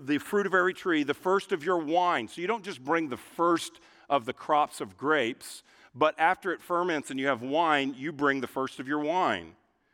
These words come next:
And the first of the oil. So it's, it's, uh, it's not just the first of your olives, but once it's made into oil, you bring that. So it's not just the fruit, but the products that the fruit makes.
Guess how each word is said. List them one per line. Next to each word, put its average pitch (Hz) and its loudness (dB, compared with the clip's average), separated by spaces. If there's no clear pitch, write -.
And 160 4
the 151 -2
first 190 0
of 151 0
the 165 -2
oil. 175 2
So 135 0
it's, - -2
it's, - -2
uh, 127 4
it's 147 -2
not 185 2
just 202 -6
the 180 -6
first 160 -4
of 127 -6
your 135 -2
olives, 135 2
but 135 -8
once 147 -6
it's 139 -12
made 131 0
into 110 -4
oil, 143 2
you 120 -6
bring 143 -2
that. 131 -2
So 170 -4
it's 151 -8
not 208 2
just 220 -8
the 175 -2
fruit, 202 2
but 175 2
the - -4
products 202 2
that - -6
the 156 -4
fruit 156 0
makes. 175 -2